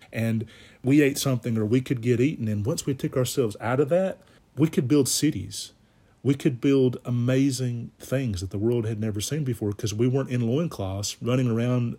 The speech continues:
trying not to get eaten by tigers all day long as we ourselves hunt, hunted boar and tried not to starve to death. So once we no longer were starving to death, once we no, no longer were getting eaten, look at what we were able to do.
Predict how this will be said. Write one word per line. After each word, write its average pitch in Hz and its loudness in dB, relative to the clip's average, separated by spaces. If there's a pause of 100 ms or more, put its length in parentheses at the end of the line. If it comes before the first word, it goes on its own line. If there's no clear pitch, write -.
trying 127 -2
not 131 -2
to 120 -12
get 117 0
eaten 120 -2
by 113 0
tigers 143 -2
all 101 0
day 101 -2
long 104 -2
as 107 -4
we 123 2
ourselves 110 -2
hunt, 131 -4
hunted 117 0
boar 120 2 (380)
and 107 -2
tried 117 -2
not 131 -4
to 101 -6
starve 165 2
to 113 -2
death. 98 -4 (120)
So - -6
once 170 0
we 160 2
no 147 0
longer 143 -2
were 104 0
starving 131 2
to 101 -4
death, 95 -8
once 131 -4
we 131 -4
no, 117 -2
no 120 0
longer 117 0
were 107 0
getting 101 -2
eaten, 120 -2 (200)
look 202 4
at 170 4
what 175 8
we 143 4
were 127 4
able 120 0
to 101 -4
do. 110 -2